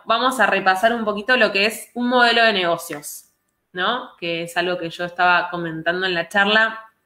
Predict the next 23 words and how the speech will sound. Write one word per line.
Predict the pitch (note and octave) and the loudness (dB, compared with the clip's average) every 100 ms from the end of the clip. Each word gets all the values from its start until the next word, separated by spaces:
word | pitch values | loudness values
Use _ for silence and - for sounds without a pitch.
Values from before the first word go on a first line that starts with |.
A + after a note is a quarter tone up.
| _ _ _ _ _ _ | _ _ _ _ _ _
y | B3 | -8
que | - | 0
básicamente | A3 D4 D4+ A3+ A3+ C4+ C#4 C4 | 2 2 2 0 0 -2 -2 -2
el | G#3 | -2
modelo | G3+ A3+ C4+ | -2 -2 -2
de | C4+ | -2
negocios | A3 G#3 A3+ A#3+ C#4 A#3+ G3 - - - - _ _ | -2 -2 -2 -4 -2 0 -2 -6 -16 -20 -20 _ _
lo | F3+ | -4
que | F3+ | 0
hace | B3 C#4 | 0 0
es | C4 C4 G3 | -2 -4 -4
describir | G3+ G3+ A3 A#3 D4 | -4 -4 -2 0 0
las | D#4 C#4+ A3+ | 2 2 2
bases | A3 A3 - B3 A#3 - | 2 2 -2 -4 -4 -8
sobre | F#3+ F#3 | -4 -2
las | F3+ F3+ | -2 -4
que | G3+ | -6
una | G3+ | -6
empresa | G3+ G3 G3 G#3+ G3+ - | -4 -4 -2 -2 -2 -2
crea, | A3+ G#3+ F#3 E3+ - - | 0 2 4 2 0 -6
proporciona | G#3 G3+ A3 A3 - C#4+ D#4+ D4 G#3 - _ | -4 0 0 -2 -4 0 0 0 -2 -8 _
y | G3 - | -12 0
capta | A3 A3 - A#3 - | 2 2 2 0 0